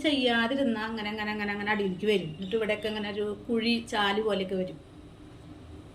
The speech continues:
ഇതിങ്ങനെ ഒരു ക്ലിപ്പ് പോലെ, അത് ഞാൻ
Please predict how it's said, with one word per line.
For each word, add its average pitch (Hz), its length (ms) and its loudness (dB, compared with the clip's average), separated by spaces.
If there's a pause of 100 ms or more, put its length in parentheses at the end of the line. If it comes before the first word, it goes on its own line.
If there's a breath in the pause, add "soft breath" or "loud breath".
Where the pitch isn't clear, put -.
(3500)
ഇതിങ്ങനെ 220 260 -4
ഒരു 226 120 -2
ക്ലിപ്പ് 254 380 0
പോലെ, 202 220 4
അത് 190 140 -2
ഞാൻ 240 80 2